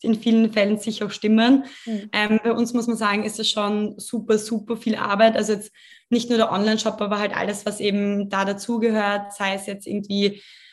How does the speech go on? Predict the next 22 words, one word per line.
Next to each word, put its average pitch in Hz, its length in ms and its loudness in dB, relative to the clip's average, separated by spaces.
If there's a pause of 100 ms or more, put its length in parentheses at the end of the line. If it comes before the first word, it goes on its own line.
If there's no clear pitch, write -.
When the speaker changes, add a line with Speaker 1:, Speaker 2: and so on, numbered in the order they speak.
(100)
Speaker 1:
Social-Media-Postings, 208 1600 0
äh, - 160 -6
sei 202 220 2
es 208 100 -2
das 214 160 -10
Verpacken. 208 640 -2
Mittlerweile, 208 640 0
äh, - 200 -8
wir 208 120 -8
verpacken 208 360 -4
gerade 196 240 0
noch 202 100 -2
alles 196 300 -2
selber 202 280 -4
zu 208 180 -6
Hause, 202 520 0
was 202 180 -6
jetzt - 120 -16
aber 196 140 -10
zum 196 180 -8
Glück 202 240 -8
in 196 320 -6